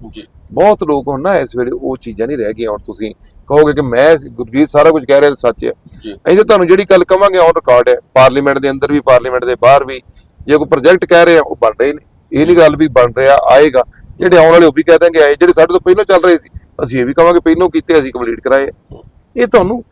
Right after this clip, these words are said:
Speaker 2: ਇਹ ਚੀਜ਼ਾਂ ਦਾ ਤੁਹਾਨੂੰ ਐਤਕੀ ਕਰਨਾ ਪਏਗਾ। Actually ਕੀ ਜਿਹੜਾ ਪੋਲੀਟੀਕਲ ਬੰਦਾ ਨਾ, ਉਹਦਾ ਸਾਫਟਵੇਅਰ ਸਲੋ ਹੋ ਗਿਆ।
Speaker 1: ਹੂੰ।
Speaker 2: ਜਿਹਦਾ ਟੈਲੀਫੋਨ ਦਾ ਸਾਫਟਵੇਅਰ ਆਪਾਂ ਅਪਡੇਟ ਕਰਦੇ, ਜਦੋਂ ਬਹੁਤੇ ਹੈਂਗ ਹੋ ਜਾਂਦੀ
Speaker 1: ਹਾਂ,
Speaker 2: ਕਾਲ,
Speaker 1: ਅਪਡੇਟ ਕਰਨਾ ਹੁੰਦਾ।
Speaker 2: ਅਪਡੇਟ ਕਰਨਾ ਪੈਂਦਾ।
Speaker 1: ਜੀ, ਜੀ,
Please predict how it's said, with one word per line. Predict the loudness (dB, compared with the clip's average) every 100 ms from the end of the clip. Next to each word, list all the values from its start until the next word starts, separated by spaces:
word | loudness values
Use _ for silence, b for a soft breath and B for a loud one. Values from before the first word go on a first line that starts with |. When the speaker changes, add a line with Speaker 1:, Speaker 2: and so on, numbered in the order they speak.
| -12
Speaker 2:
ਇਹ |
ਚੀਜ਼ਾਂ | -8 -4 -4
ਦਾ | -2
ਤੁਹਾਨੂੰ | -4 -4 -2
ਐਤਕੀ | -2 -4 -8
ਕਰਨਾ | -6 -4 -4
ਪਏਗਾ। | -4 -6 _
Actually | b -8 -6 -8
ਕੀ | -4
ਜਿਹੜਾ | -2 -2
ਪੋਲੀਟੀਕਲ | -6 -8 -6 -6
ਬੰਦਾ | -6 -6
ਨਾ, | -6 -6 _ b _ _ -6
ਉਹਦਾ | -4
ਸਾਫਟਵੇਅਰ | -2 0 0 -2 -6
ਸਲੋ | -4 -4
ਹੋ | -4
ਗਿਆ। | -8 -16 -20 _
Speaker 1:
ਹੂੰ। | -16 -16 -20 -20 _
Speaker 2:
ਜਿਹਦਾ | -10 -6
ਟੈਲੀਫੋਨ | -2 -2 -2 -6 0
ਦਾ | 2 2
ਸਾਫਟਵੇਅਰ | -2 -2 -2 0 -2
ਆਪਾਂ | 2 0
ਅਪਡੇਟ | -2 -6
ਕਰਦੇ, | -4 -4
ਜਦੋਂ | -4 -4 -6
ਬਹੁਤੇ | -8 -2 -2
ਹੈਂਗ | -2 -4
ਹੋ | -8
ਜਾਂਦੀ | -6 -6
Speaker 1:
ਹਾਂ, | -2
Speaker 2:
ਕਾਲ, | -2
Speaker 1:
ਅਪਡੇਟ | -2 -6 -6
ਕਰਨਾ | -10 -12
ਹੁੰਦਾ। | -14 -2 -2
Speaker 2:
ਅਪਡੇਟ | 0 -2
ਕਰਨਾ | 0 -2 -4
ਪੈਂਦਾ। | -16 -16 -16
Speaker 1:
ਜੀ, |
ਜੀ, | -18 _